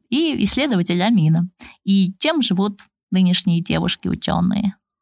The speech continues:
Вот такие мы. Спасибо вам. А, поддерживайте нас, пожалуйста, информационно. А, кстати, вот, э,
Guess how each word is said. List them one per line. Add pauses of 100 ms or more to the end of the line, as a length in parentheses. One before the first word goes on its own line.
(140)
Вот
такие
мы. (1000)
Спасибо
вам.
А,
поддерживайте
нас,
пожалуйста,
информационно.
А,
кстати,
вот,
э,